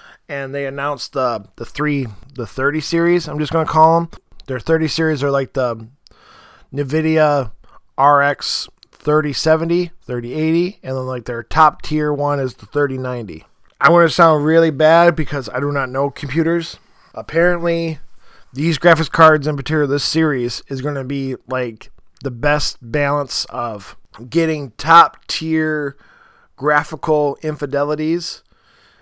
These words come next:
and the less damaging for your, uh, wallet. Apparently, they have a Titan T eighty I, boy,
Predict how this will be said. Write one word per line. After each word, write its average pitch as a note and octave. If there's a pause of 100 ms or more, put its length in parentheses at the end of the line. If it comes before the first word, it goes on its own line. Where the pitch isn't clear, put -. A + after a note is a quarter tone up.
(260)
and C#3
the C3
less D3 (360)
damaging D3
for C#3
your, B2
uh, G2+ (840)
wallet. A2+ (340)
Apparently, F3
they D3+
have D3+
a C3+
Titan D#3 (220)
T D#3+
eighty D3
I, C#3 (2250)
boy, G#2